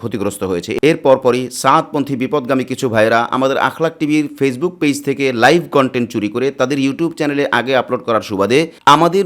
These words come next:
YouTube চ্যানেলকে পরপর চারটি স্ট্রাইক দিয়ে সাসপেন্ড করিয়ে দিয়েছে, যে কারণে আখলাক টিভি, আখলাক সমাধান টিভি নামে নতুন একটি YouTube চ্যানেল করেছে। আপনাদের কাছে আবেদন থাকলো এই চ্যানেলকে সাবস্ক্রাইব করে, লাইক, কমেন্ট, শেয়ার করে আমাদের পাশেই থাকবেন এবং আমাদেরকেও আপনাদের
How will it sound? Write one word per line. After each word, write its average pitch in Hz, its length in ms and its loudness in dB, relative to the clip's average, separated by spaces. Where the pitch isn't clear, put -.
YouTube 180 400 0
চ্যানেলকে 135 380 -2
পরপর 135 300 2
চারটি 131 320 0
স্ট্রাইক 147 280 -2
দিয়ে 165 180 -2
সাসপেন্ড 120 380 -4
করিয়ে 101 280 0
দিয়েছে, 82 220 -6
যে 139 140 4
কারণে 170 220 2
আখলাক 156 340 -4
টিভি, 131 220 -4
আখলাক 160 260 -2
সমাধান 170 440 2
টিভি 127 240 2
নামে 107 140 0
নতুন 139 240 -4
একটি 131 200 -6
YouTube 135 280 -4
চ্যানেল 127 260 -4
করেছে। 139 280 -6
আপনাদের 165 300 -2
কাছে 175 220 -2
আবেদন 120 320 0
থাকলো 127 260 -4
এই 165 160 0
চ্যানেলকে 120 420 -2
সাবস্ক্রাইব 131 500 2
করে, 147 200 2
লাইক, 123 200 2
কমেন্ট, 139 220 -2
শেয়ার 113 220 2
করে 165 100 -2
আমাদের 131 240 0
পাশেই 139 300 -6
থাকবেন 151 280 -4
এবং 139 180 2
আমাদেরকেও 120 340 0
আপনাদের 104 240 -4